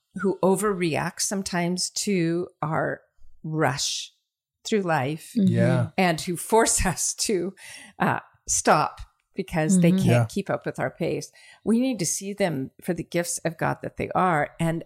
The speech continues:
Speaker 1: as a grandparent, not to minimize how hard it is for them to be this person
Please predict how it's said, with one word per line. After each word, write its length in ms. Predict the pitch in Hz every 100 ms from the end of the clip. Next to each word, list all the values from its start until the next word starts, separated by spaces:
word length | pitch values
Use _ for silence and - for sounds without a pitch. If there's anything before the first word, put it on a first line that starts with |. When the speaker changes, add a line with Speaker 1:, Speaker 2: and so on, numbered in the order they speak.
| -
Speaker 1:
as 180 | 156 151
a 60 | -
grandparent, 800 | - 226 285 - 185 151 156 - _ _ _ _
not 400 | 185 185 190 -
to 100 | -
minimize 840 | 240 202 220 262 214 175 151 156 -
how 220 | - 160
hard 300 | - 180 185
it 140 | 196
is 260 | - 160 -
for 140 | -
them 300 | 165 165 170
to 120 | 160 170
be 380 | 165 160 151 156
this 200 | 135 -
person 520 | - 120 - - 110